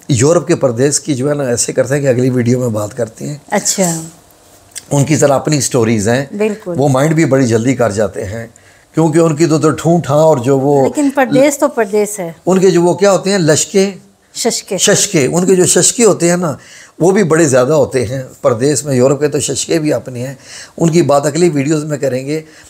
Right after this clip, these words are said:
Speaker 1: अब ये जो परदेस है ना, ये वाले बेचारे जो मिडिल ईस्ट वाले हैं, तो इनकी एक और बड़ी इनमें एक खासियत पाई जाती है।
Speaker 2: जी,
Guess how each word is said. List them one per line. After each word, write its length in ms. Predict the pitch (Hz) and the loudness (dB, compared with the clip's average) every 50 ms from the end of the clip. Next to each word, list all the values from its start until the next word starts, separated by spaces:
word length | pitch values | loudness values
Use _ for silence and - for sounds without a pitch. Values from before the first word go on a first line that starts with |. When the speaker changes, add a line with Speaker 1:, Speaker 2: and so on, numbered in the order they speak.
| _ - | _ -2
Speaker 1:
अब 160 | 170 165 151 | -2 0 2
ये 100 | 147 196 | 2 2
जो 140 | 220 220 220 | 2 2 0
परदेस 480 | 214 185 151 123 110 139 170 160 - - | 0 2 0 0 2 2 0 2 0 0
है 60 | 196 | 0
ना, 60 | 175 | 0
ये 200 | 151 131 139 151 | 0 0 0 0
वाले 220 | 143 139 127 131 117 | 0 0 -2 -2 -2
बेचारे 380 | 120 107 - 127 120 113 120 | -4 -2 -2 0 0 0 -2
जो 160 | 117 120 117 | -4 -6 -4
मिडिल 360 | 113 117 139 147 160 139 127 131 | -2 -2 0 0 0 0 0 -2
ईस्ट 160 | 113 - 143 | -2 -4 -4
वाले 240 | 123 113 110 110 101 | -4 -4 -4 -4 -6
हैं, 200 | 87 107 110 - - _ _ - - - - - - - - - - _ _ - | -8 -10 -14 -16 -20 _ _ -20 -20 -20 -20 -20 -20 -20 -20 -20 -20 _ _ -2
तो 340 | 160 151 151 156 156 - - | 0 2 2 2 2 2 2
इनकी 360 | 185 220 233 220 - 220 214 | 2 0 0 0 0 0 0
एक 280 | 202 196 190 175 185 196 | 2 2 2 2 2 2
और 160 | 202 220 208 | 2 2 4
बड़ी 220 | 165 165 156 160 156 | 2 2 0 0 -2
इनमें 260 | 147 147 147 143 135 | -2 -4 -2 -4 -4
एक 80 | 127 | -4
खासियत 480 | - - 117 110 - - 127 127 113 - | -2 -2 -2 -2 -2 -4 -6 -6 -6 -2
पाई 180 | 120 117 120 110 | 0 0 0 0
जाती 340 | 104 101 95 - - 113 | 0 -4 -4 -6 -10 -14
है। 180 | - - 233 214 | -12 -10 -10 -6
Speaker 2:
जी, 260 | 165 185 185 175 175 | -4 -4 -4 -4 -6